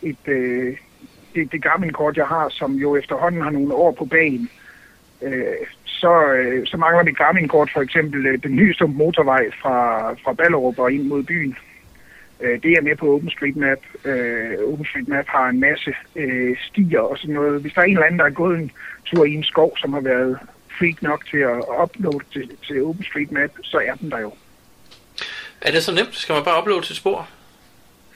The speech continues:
Speaker 1: Det ved jeg ingenting om. Det
Speaker 2: Nå,
Speaker 1: bruger,
Speaker 2: okay.
Speaker 1: det, den del af det har jeg ikke, øh, har jeg ikke arbejdet med, men altså, der har OpenStreetMap jo en hel sektion af folk, hvordan man, hvordan man gør det der, men det har jeg aldrig arbejdet med.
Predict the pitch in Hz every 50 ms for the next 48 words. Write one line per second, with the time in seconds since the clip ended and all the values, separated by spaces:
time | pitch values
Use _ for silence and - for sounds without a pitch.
0 | - - - - - - - 190 170 180 160 151 143 156 165 - 156 135 131 127
1 | - - - _ _ - - - - 208 - 165 175 165 151 143 - - 202 190
2 | 175 - - 196 190 175 175 165 156 151 147 151 139 160 147 131 135 139 135 -
3 | 143 135 135 127 123 123 - 190 - - - - - 170 156 147 147 143 147 143
4 | 139 135 135 131 123 127 127 135 135 135 143 139 131 127 - 147 131 156 165 160
5 | 147 143 156 143 135 131 139 147 151 160 - - 139 135 135 139 135 131 135 143
6 | 135 127 127 - 156 135 127 113 - - - - - - - - - - - 143
7 | - - 165 151 139 123 120 - 147 147 135 - 139 123 135 135 147 156 147 139
8 | 127 - - - - - - 139 120 131 127 - 147 139 131 123 - - - _
9 | - - - - 143 135 131 139 131 131 127 120 131 127 139 143 143 131 113 113
10 | 120 127 127 113 117 131 131 123 120 120 117 117